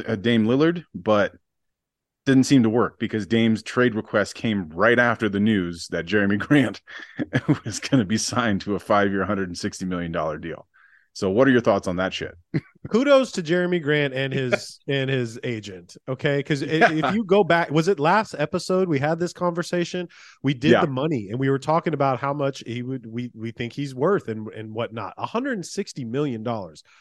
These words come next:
Speaker 2: I couldn't believe it. But I think exactly what you said. There was rumors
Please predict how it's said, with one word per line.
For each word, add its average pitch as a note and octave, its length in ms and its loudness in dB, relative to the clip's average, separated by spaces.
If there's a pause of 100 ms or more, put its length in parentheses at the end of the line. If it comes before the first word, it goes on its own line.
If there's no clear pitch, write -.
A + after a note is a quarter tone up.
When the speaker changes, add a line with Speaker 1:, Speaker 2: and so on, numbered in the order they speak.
(160)
Speaker 2:
I A#3 120 0
couldn't E3+ 280 -2
believe A#2 360 -4
it. - 140 -20 (420)
But G3 260 4
I C#3 100 0
think E3 260 -2
exactly C3+ 520 -2
what E3+ 240 -4
you F3+ 100 -4
said. F3+ 380 0
There A#2 100 -4
was A#2 160 -6
rumors D3 440 -4